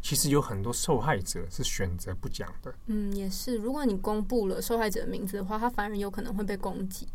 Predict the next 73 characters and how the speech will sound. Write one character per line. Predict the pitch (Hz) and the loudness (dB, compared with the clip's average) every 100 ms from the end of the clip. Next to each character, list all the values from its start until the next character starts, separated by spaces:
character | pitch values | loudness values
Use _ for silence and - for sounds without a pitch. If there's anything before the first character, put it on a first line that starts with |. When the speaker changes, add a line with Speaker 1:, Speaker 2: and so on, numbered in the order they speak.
| - - | -4 -4
Speaker 1:
对， | - 151 95 | 2 4 4
那， | 156 139 117 - - - - - | 6 6 4 -2 -8 -8 -8 2
呃， | 127 110 101 95 - - - - | 4 4 4 2 -2 -6 -6 -2
尤 | 180 175 | 8 8
其 | 170 156 | 10 8
是 | 190 | 8
社 | - 185 | 10 10
会 | |
上 | 185 123 | 10 6
很 | 101 | 2
多 | 110 | 0
想 | - 87 87 | 0 0 2
象 | 123 101 | 2 2
是， | 117 | -2
啊， | 156 127 95 | 0 0 -2
这 | - | -2
个 | 123 | -2
受 | - 131 | -2 -2
到 | |
性 | 123 131 | -2 -4
侵 | - | -2
害 | 120 104 | -2 -2
的 | 90 | -2
很 | 85 95 | -2 -2
多 | 113 | -2
是 | 127 | 0
女 | 98 | 0
孩 | 82 90 | 0 -2
子。 | 85 95 85 - - - - - - - | -2 -6 -6 -6 -6 -4 -6 -8 -10 -8
Speaker 2:
嗯。 | 214 214 214 - | -6 -4 -4 -4
Speaker 1:
男 | 120 127 | 2 6
孩 | 180 156 | 8 6
子 | 117 | 4
会 | 120 | -2
自 | - | -2
己 | 107 | -4
怎 | 92 | -4
么 | 87 | -4
想？ | - 101 - - - | -4 -4 -4 -4 -4
Speaker 2:
哦。 | 208 202 202 214 208 208 - - - | -2 -4 -2 -4 -4 -4 -6 -4 2
Speaker 1:
这 | 226 | 8
就 | 220 | 8
是 | 202 | 10
说， | 190 185 | 12 12
在 | 180 190 156 | 12 8 8
面 | 185 147 | 6 4
临 | 117 | 4
性 | - 156 | 4 2
侵 | 139 | 2
的 | 127 | 2
时 | 131 | 4
候， | 120 | 4
男 | 123 117 143 | 4 2 4
性 | 196 | 4
跟 | 160 143 | 6 4
女 | 95 | 2
性 | 135 110 | 0 0
他 | 123 123 - | 2 2 2
面 | 180 131 | 4 4
临 | 95 | 2
的 | 101 | -2
困 | - 143 | 2 2
境， | 117 101 | 2 0
他 | 101 | -2
各 | - | 0
自 | 123 - 98 | 0 0 -2
有 | 85 | 0
各 | 127 | 0
自 | 107 101 | 0 0
的 | 87 85 | -2 -2
那 | 104 | -2
个 | 110 | -2
Speaker 2:
嗯。 | - | -2